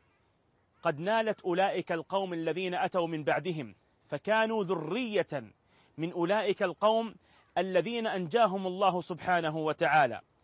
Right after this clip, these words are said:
ونحن نعلم أيها الأحبة الأكارم أن نوحا عليه الصلاة والسلام كان يذكر الناس ويعلمهم آلاء الله،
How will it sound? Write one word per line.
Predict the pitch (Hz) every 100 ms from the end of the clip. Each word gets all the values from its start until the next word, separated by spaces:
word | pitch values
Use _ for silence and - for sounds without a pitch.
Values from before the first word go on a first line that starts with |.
| _ _ _ -
ونحن | 165 226 214
نعلم | 233 208 208 190
أيها | 185 202 190
الأحبة | 190 175 202 175 180
الأكارم | 151 170 196 196 208 202 _ _ _ _
أن | 170 180 175
نوحا | 226 220 196
عليه | 170 180 208 185
الصلاة | - 190 196 185
والسلام | 185 175 - 180 190 202 196 - _
كان | - 190 214
يذكر | 208 208 180 - 214 202
الناس | 202 220 214 202
ويعلمهم | 196 190 190 196 220 202 202 185
آلاء | 185 196 202
الله، | 180 180 185